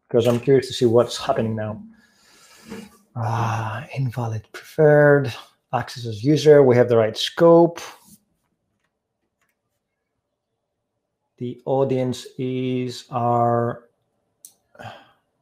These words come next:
what is the audience? Six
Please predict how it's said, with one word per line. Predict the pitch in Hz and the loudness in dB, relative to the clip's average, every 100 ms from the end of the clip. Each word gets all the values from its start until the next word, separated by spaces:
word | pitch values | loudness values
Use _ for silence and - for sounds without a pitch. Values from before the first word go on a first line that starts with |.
| _ _ _ _ _ _ _ _ _ _ _ _ _ _ _ _ _ | _ _ _ _ _ _ _ _ _ _ _ _ _ _ _ _ _
what | - 160 | -20 -20
is | - | -20
the | - | -16
audience? | 113 107 104 123 - _ _ _ _ _ _ _ _ _ _ _ _ _ _ _ _ _ _ | -14 -12 -14 -18 -20 _ _ _ _ _ _ _ _ _ _ _ _ _ _ _ _ _ _
Six | - - - - - | -20 -20 -20 -20 -20